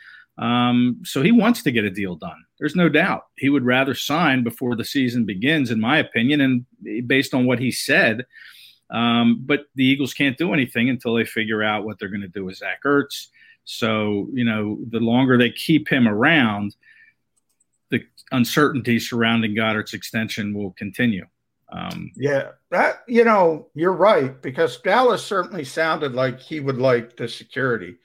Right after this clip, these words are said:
Speaker 2: <clears throat>
Speaker 1: Yeah.
Speaker 2: Excuse me. You know, his agents are, uh, the Carson Wentz's agents, uh, the Tollner brothers and, uh,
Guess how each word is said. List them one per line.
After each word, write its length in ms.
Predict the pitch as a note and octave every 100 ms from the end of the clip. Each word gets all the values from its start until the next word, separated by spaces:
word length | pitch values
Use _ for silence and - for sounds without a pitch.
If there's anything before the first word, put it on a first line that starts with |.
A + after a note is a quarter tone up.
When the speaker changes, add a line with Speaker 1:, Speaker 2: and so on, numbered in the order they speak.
| _ _
Speaker 2:
<clears throat> 220 | _ G3
Speaker 1:
Yeah. 280 | A#3 F3 A#2+
Speaker 2:
Excuse 460 | - - D#3 C3
me. 140 | A#2 F#2+ _ _ _ _ _ _ _ _
You 80 | F3
know, 160 | F#3 G#3
his 200 | B3+ A3+
agents 560 | G3 G#3 D3 D#3 C3 D#3
are, 480 | C3+ B2 A#2+ A2+ _ _ _ -
uh, 380 | B2 A#2+ A2 G#2+ _
the 160 | - A#2 _
Carson 340 | E3+ D3+ C#3 B2
Wentz's 400 | C3 C3+ A2 G#2
agents, 560 | F#2+ F2+ F#2+ E2 - F2+
uh, 200 | E2 E2
the 100 | -
Tollner 400 | - B2+ A#2+ A2
brothers 520 | G#2 G#2+ G#2 G2 G2 F#2
and, 300 | E2+ E2+ E2
uh, 260 | D2+ D2